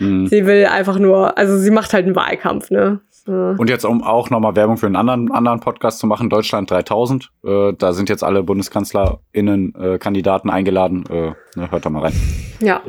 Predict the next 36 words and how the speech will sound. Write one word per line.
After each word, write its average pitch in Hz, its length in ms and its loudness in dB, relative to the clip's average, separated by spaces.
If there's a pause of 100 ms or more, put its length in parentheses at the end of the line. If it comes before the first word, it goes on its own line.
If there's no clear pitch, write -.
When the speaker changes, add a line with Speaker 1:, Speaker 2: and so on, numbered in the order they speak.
(240)
Speaker 2:
äh, 233 340 6
und 226 120 4
Speaker 1:
Egal. 240 180 2
Speaker 2:
da 226 80 2
ich 254 120 0
ja 277 120 4
gewonnen 226 500 2
hab, - 560 -2
Speaker 1:
Genau. - 180 2
Speaker 2:
oder? 330 140 2 (140)
Kann 240 180 0
ich 247 180 2
auch 269 60 2
direkt 226 280 0
anfangen 311 600 2
mit 214 140 0
dem 220 100 2
Thema, 240 300 2
was 214 160 0
eigentlich 220 320 0
jetzt 196 220 -2
gleich 233 300 0
bleibt. 285 260 0
Und 208 120 2
zwar, 226 560 0 (240)
äh, 208 260 4
geht's 233 220 0
eigentlich 226 320 0
nur 214 300 4
jetzt 202 240 2
heute 220 240 0
wieder 208 160 2
Speaker 1:
Apache 180 520 0
oder 113 240 2
was, 127 180 -2
oder? 87 220 -4